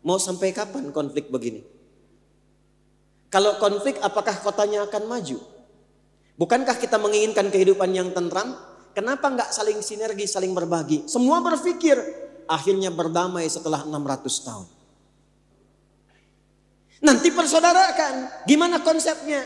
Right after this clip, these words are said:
Misal, perhatikan indahnya Nabi ketika mempersaudarakan.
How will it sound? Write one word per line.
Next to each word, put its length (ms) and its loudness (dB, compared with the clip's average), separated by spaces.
Misal, 500 2
perhatikan 400 0
indahnya 480 0
Nabi 320 -2
ketika 240 -2
mempersaudarakan. 720 -4